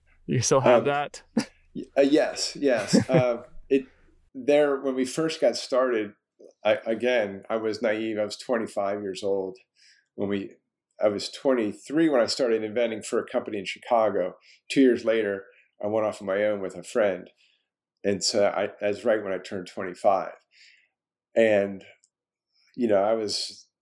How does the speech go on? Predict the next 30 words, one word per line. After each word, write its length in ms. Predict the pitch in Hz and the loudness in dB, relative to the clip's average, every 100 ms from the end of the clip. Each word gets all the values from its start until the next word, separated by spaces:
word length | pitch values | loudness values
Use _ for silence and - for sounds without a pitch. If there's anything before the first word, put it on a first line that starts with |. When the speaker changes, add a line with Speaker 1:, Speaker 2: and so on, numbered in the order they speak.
| - | -12
Speaker 2:
excited 720 | - - 123 110 110 110 104 98 | -6 2 4 4 0 -2 -4 -6
and 640 | 104 101 101 98 98 95 - - _ | -2 -2 -2 -6 -10 -14 -18 -20 _
this 200 | 113 113 | -4 -4
is 80 | 101 | -6
great. 420 | - 110 104 104 - _ _ _ _ _ _ - | -4 0 0 -2 -12 _ _ _ _ _ _ -4
And 120 | 107 | -2
then 100 | 107 | -2
we 80 | 107 | 0
got 240 | 104 98 | 2 2
kind 240 | - 120 101 | 0 -2 -2
of 220 | 92 90 _ _ _ _ _ _ _ _ _ _ _ | -2 -6 _ _ _ _ _ _ _ _ _ _ _
bu-, 320 | 92 123 123 | -4 -4 0
um, 260 | 110 101 98 | -2 -2 -2
bullied 380 | 123 123 113 92 | -4 -2 -2 0
by 180 | 104 | 0
some, 260 | 101 - 104 90 98 | 0 -4 -8 -10 -6
uh, 320 | 95 95 92 95 | -4 -4 -8 -6
manufacturers. 1000 | 101 95 92 110 104 - 95 95 92 - _ _ _ _ _ _ _ | -6 -6 -2 0 0 -2 -6 -4 -8 -16 _ _ _ _ _ _ _
And 520 | - 110 104 101 98 90 _ _ _ _ _ _ - | 0 2 2 0 -4 -14 _ _ _ _ _ _ 0
there 100 | 127 | 2
was 100 | 113 | 2
a 80 | 120 | 0
moment 340 | 127 131 123 | 0 -2 -2
where 280 | 113 110 107 | -2 -2 -4
I 40 | |
thought, 340 | 104 117 107 107 | -4 0 0 0
"This 180 | 113 | -2
isn't 200 | 117 104 | -4 -6
gonna 200 | 104 95 | -4 -4
work." 320 | 98 98 92 | -4 -8 -12